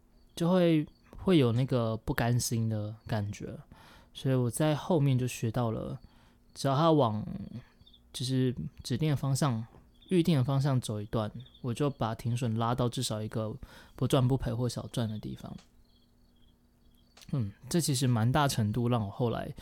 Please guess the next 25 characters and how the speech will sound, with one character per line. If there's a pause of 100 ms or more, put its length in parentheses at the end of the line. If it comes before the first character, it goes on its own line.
(240)
不
知
道
不
会
凹
单
啊， (460)
就
是 (140)
做
一
些
愚
蠢
的
事
情。 (720)
但
今
天
的
盘
就
是